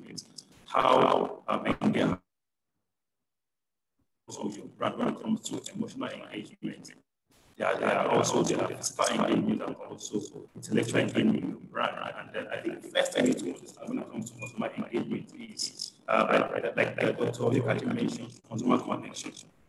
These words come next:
How, who are these consumers? Where are they? We need to know where they are. Um, what, what motivates them? Uh,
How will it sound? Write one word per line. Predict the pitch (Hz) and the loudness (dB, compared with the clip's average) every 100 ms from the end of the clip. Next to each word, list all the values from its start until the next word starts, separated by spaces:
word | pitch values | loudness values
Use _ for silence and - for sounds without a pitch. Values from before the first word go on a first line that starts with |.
| _ | _
How, | - 151 151 151 - | -2 4 8 8 10
who | - | 10
are | - | 10
these | - - | 10 8
consumers? | - - - 55 - | 6 2 2 0 0
Where | 58 57 | 0 0
are | - | 0
they? | 50 - - | -2 -4 -2
We | |
need | - - - | -2 -2 -6
to | - | -4
know | - - | -6 -6
where | - - - | -10 -8 -10
they | - - | -10 -8
are. | 98 101 98 98 95 | -4 -4 -6 -12 -12
Um, | 95 95 - | -14 -10 -2
what, | 95 | -2
what | 113 120 | 0 -2
motivates | - - - - - - | 0 -6 -6 -8 -8 -8
them? | - 52 - - - | -10 -14 -16 -18 -2
Uh, | 50 | 2